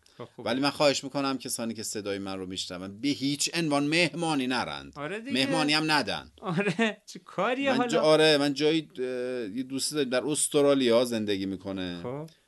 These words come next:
Speaker 2: اتفاقاً هم طنز پرداز و
Speaker 1: به
Speaker 2: دوست
Speaker 1: به.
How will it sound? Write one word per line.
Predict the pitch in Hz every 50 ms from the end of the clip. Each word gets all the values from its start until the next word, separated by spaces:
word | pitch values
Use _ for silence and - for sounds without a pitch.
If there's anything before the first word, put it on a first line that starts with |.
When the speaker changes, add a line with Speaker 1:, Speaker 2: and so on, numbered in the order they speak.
| _ _
Speaker 2:
اتفاقاً | - 101 - - 131 - - 135 127 131
هم | 127 127 123
طنز | 117 - 120 120 120 120 113 - -
پرداز | 117 110 107 101 90 90 92 95 98 101
و | 101 98
Speaker 1:
به | 117 127
Speaker 2:
دوست | 131 131 123 120
Speaker 1:
به. | 107 98 95 95